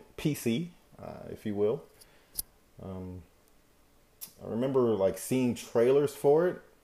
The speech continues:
and, you know, coming soon, and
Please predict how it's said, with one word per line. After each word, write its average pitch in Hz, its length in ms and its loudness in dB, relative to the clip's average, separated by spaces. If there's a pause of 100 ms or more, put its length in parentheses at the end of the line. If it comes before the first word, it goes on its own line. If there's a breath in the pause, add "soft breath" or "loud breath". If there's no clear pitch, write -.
(200)
and, 90 680 -10
you 98 100 -4
know, 92 140 -6
coming 107 300 -4
soon, 113 520 -4
and 98 640 -4